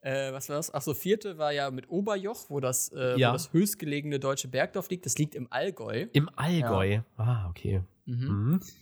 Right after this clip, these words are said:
Speaker 2: Da hätte man
Speaker 1: Äh,
Speaker 2: die auch
Speaker 1: und
Speaker 2: decken
Speaker 1: Florida
Speaker 2: können, ne?
Speaker 1: hat's ja richtig,
Speaker 2: Ja.
Speaker 1: genau. Miami ist ja in Florida. Genau.
Speaker 2: Spannend.
Speaker 1: Ich hätte, glaub ich, drei von fünf gehabt, beziehungsweise wenn ich bei Bogenschützen, äh, bei dem Bogenschießgedings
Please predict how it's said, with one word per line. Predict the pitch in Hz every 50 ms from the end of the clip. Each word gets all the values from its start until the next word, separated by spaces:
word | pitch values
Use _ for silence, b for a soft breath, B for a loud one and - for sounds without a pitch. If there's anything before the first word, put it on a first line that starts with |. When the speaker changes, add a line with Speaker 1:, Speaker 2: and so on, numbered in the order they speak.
| B B _
Speaker 2:
Da | - 123
hätte | 160 156 135
man | 131 135
Speaker 1:
Äh, | 135
Speaker 2:
die | 165
auch | 143
Speaker 1:
und | -
Speaker 2:
decken | 127 120 -
Speaker 1:
Florida | - 165 180 185 - -
Speaker 2:
können, | 147
ne? | 147
Speaker 1:
hat's | 147 143 - -
ja | - 143 127
richtig, | 113 117 104 - - - - - -
Speaker 2:
Ja. | - 113
Speaker 1:
genau. | 117 113 113
Miami | 117 113 113 117 123 127 131 123
ist | 147 - -
ja | 127 123
in | 120 117
Florida. | 120 - 120 123 - - - - - 139 - - _ _
Genau. | - 143 120
Speaker 2:
Spannend. | 123 139 143 120 90 87 87 - - - _ _ _ _ _ _ _ _ _ _ _ _ _ _ _ _ _ _ _ _ -
Speaker 1:
Ich | 120 170
hätte, | 175 175 180 151
glaub | 147 151 151 156
ich, | 160 165 165 - - - _ _ _ _ _ _ _ _ _ _ _
drei | - 123 117 120 135 160
von | - - 202 190 175
fünf | - - 196 202 202 -
gehabt, | - 165 170 185 202 202 - - - -
beziehungsweise | 165 - - 165 165 156 139 147 131
wenn | 135 135
ich | 135 - -
bei | - 131
Bogenschützen, | 123 117 147 156 165 175 165 156 - _ - - - - - 151 - - - 143 135 139 135 135 - - -
äh, | 135 127 127
bei | 135 131
dem | 123 123 120 120
Bogenschießgedings | 139 151 156 135 - - 135 - - 135 131 131 127 123